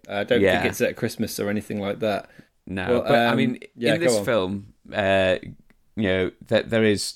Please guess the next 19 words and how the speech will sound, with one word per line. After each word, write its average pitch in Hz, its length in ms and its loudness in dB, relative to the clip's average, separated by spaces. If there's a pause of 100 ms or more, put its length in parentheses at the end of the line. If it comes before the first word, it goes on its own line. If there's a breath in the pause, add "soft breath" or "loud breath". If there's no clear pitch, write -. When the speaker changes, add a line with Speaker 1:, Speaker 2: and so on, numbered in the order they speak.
(140)
Speaker 2:
a, 98 220 2
a 98 100 2
really 98 240 2
cute - 300 -2
shot - 420 0
of, 87 420 2 (120)
uh, 87 340 2 (120)
Gizmo 90 380 0
in 85 80 0
a 85 160 -2 (680)
Christmas - 380 -4
hat. - 240 -8 (180)
Speaker 1:
Oh, 131 140 4
yeah, 117 200 6
at 104 60 2
the 113 60 0
beginning, 104 480 2
yeah. 104 300 0
Speaker 2:
Yeah. 58 480 -6